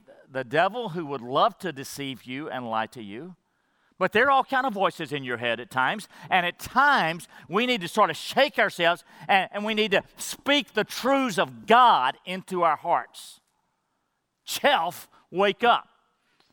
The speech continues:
And that's why it is so important to fill your mind with God's mind. <laughs> A-, a-, and that while, while you're going through your life, at times you're, you're, you're worshiping, you got some praise music on, you, you've memorized some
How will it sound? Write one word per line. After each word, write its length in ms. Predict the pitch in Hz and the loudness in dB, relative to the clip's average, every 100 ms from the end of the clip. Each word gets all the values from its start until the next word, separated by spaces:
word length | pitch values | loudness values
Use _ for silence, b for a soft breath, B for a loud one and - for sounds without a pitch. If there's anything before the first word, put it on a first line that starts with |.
| B B B 156 | B B B 0
And 160 | 202 202 | 2 4
that's 180 | 262 | 0
why 220 | 233 285 277 | 2 0 0
it 60 | |
is 80 | 214 | -2
so 220 | - 247 | 0 2
important 560 | 233 - 254 262 170 180 _ - | 2 2 4 4 4 -4 _ -8
to 80 | 160 | -6
fill 320 | - 202 233 | -2 2 2
your 180 | 233 269 | 0 0
mind 500 | 214 156 151 202 185 _ | 2 2 2 -4 -16 _
with 160 | 220 - | -16 -2
God's 340 | 262 226 147 | 2 2 0
mind. 380 | 131 95 69 - | -10 -10 -10 -16
<laughs> 520 | _ _ - _ _ - | _ _ -20 _ _ -2
A-, 60 | |
a-, 20 | |
and 460 | 202 214 220 202 170 | 2 2 2 0 0
that 200 | 165 - | -2 -2
while, 240 | 170 185 | 0 0
while 160 | 175 185 | 2 2
you're 160 | 185 160 | 2 -4
going 300 | 170 214 202 | 0 0 0
through 160 | 208 | -2
your 180 | 190 156 | 0 2
life, 340 | 156 196 220 | 4 4 2
at 140 | 165 - | -4 -2
times 400 | 175 196 202 147 | 0 0 -2 -4
you're, 160 | 151 - b | -6 -6 b
you're, 160 | - 151 | -10 -10
you're 160 | 143 135 | -6 -8
worshiping, 580 | 127 202 214 208 220 208 | 0 0 0 -6 -8 -4
you 80 | |
got 140 | 151 139 | -4 -4
some 80 | 123 | -2
praise 320 | 202 226 185 | 0 0 -4
music 340 | 214 196 196 | -10 -8 -2
on, 220 | 214 214 | 0 0
you, 140 | 170 120 B - | -4 -8 B -14
you've 180 | 139 | -10
memorized 680 | 127 170 220 214 196 214 220 | -2 0 2 2 4 4 0
some 140 | 156 | -6